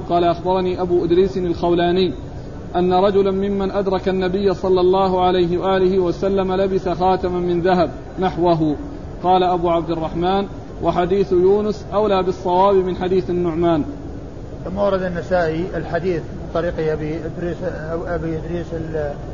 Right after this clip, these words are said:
Speaker 2: الخولاني، عن أبي إدريس الخولاني،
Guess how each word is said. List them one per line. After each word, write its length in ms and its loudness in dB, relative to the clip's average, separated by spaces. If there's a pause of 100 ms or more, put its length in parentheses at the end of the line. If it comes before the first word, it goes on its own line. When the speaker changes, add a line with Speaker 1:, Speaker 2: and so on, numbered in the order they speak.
(720)
Speaker 2:
الخولاني، 600 0 (580)
عن 140 -6
أبي 160 -4
إدريس 280 -6
الخولاني، 640 -2